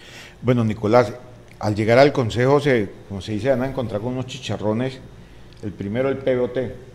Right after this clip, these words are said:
Plan Básico de Ordenamiento Territorial, pues no sabemos si se aprueba ahorita, en este, en, en este último periodo de sesiones ordinarias del Consejo,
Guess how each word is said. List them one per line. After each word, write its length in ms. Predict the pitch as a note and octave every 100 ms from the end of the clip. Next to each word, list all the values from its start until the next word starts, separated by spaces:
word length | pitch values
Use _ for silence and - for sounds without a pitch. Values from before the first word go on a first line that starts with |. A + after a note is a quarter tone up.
| -
Plan 320 | G#2+ A2+ A#2
Básico 280 | B2 A#2+ A#2
de 160 | A2+
Ordenamiento 420 | G2 F2+ F#2+ F#2+ A#2
Territorial, 520 | G#2+ F#2 F#2+ F2+ G2+
pues 220 | B2 A2 - A2
no 100 | G#2
sabemos 360 | B2+ B2+ C3+ A#2
si 140 | A2
se 120 | -
aprueba 320 | F2 - A2+
ahorita, 420 | C3 C#3+ D#3 A#3+ C#4+ - - - - -
en 160 | G#3 G#3
este, 260 | G#3 - B2
en, 360 | G#2 G#2 G2 G2+
en 120 | G2+
este 220 | G#2 G#2+ C#3
último 300 | A#2+ C#3 A#2
periodo 400 | A2 G2+ G#2+ C#3
de 60 |
sesiones 600 | B2+ B2 G#2 A#2+ C3+ A#2 - - - -
ordinarias 480 | - G2+ G2 G#2 B2+
del 80 | C3+
Consejo, 460 | A#2 G2+ G#2+ D3